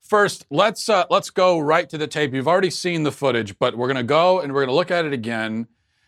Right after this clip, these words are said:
We're gonna use our eyes and our ears and our even, even our noses. And we're going to try to, to, to, uh, take a closer look. Um, here is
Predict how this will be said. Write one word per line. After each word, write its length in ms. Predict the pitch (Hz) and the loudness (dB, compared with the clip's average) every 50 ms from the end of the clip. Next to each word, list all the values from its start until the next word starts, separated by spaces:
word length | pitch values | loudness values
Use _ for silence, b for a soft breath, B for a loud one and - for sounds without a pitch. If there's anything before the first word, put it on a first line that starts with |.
| _ _ | _ _
We're 100 | 113 117 | -4 -2
gonna 140 | 117 117 123 | -2 0 0
use 240 | 139 165 180 147 | 2 2 2 4
our 180 | 165 156 143 135 | 4 4 4 4
eyes 460 | 123 120 117 113 110 104 107 104 - | 2 2 2 0 0 -2 -4 -6 -6
and 120 | 123 127 135 | -4 0 2
our 140 | 135 139 | 2 2
ears 420 | 131 120 113 104 101 95 95 92 85 | 2 0 -2 -2 -4 -4 -6 -10 -10
and 140 | 95 113 120 | -6 -4 -2
our 60 | 131 | -2
even, 280 | 135 135 139 131 - | 0 -2 -2 -2 -2
even 200 | 127 139 151 165 | -2 -2 0 0
our 100 | 156 147 | 0 0
noses. 640 | 139 139 135 135 135 131 110 98 98 82 78 - - _ _ _ _ _ _ _ _ _ _ | 0 0 0 2 2 0 0 -4 -8 -14 -16 -20 -20 _ _ _ _ _ _ _ _ _ _
And 280 | - 120 123 123 123 117 | -2 0 0 -2 -2 -4
we're 160 | 120 120 117 | -4 -2 -2
going 240 | 117 127 131 135 117 | 0 0 0 0 -2
to 80 | 123 | -4
try 420 | 113 - - - 151 160 175 175 180 | -8 -6 -2 0 2 2 2 2 0
to, 320 | 151 - 160 151 135 135 | -2 0 0 2 2 0
to, 380 | 127 - - 135 131 123 120 110 | -2 -6 -4 -2 -2 0 -2 -4
to, 420 | - - - 123 117 110 107 98 - _ - | -8 -10 -6 -6 -4 -4 -6 -10 -14 _ -16
uh, 160 | 113 113 110 107 | -12 -12 -12 -8
take 220 | - 147 143 127 | -6 -6 -4 -4
a 80 | 123 113 | -6 -8
closer 440 | - - 190 202 202 - - 147 | -4 0 0 0 0 0 0 -2
look. 360 | 117 107 101 - - - - _ _ _ _ _ _ _ _ _ _ _ _ _ _ _ | -2 -2 -6 -8 -12 -18 -20 _ _ _ _ _ _ _ _ _ _ _ _ _ _ _
Um, 480 | - 131 131 127 127 123 120 117 120 123 _ _ _ _ _ | 2 2 4 4 2 0 -2 -6 -8 -8 _ _ _ _ _
here 260 | - - 175 208 208 | 0 4 6 6 6
is 300 | 196 175 151 123 127 - | 6 4 0 -4 -8 -14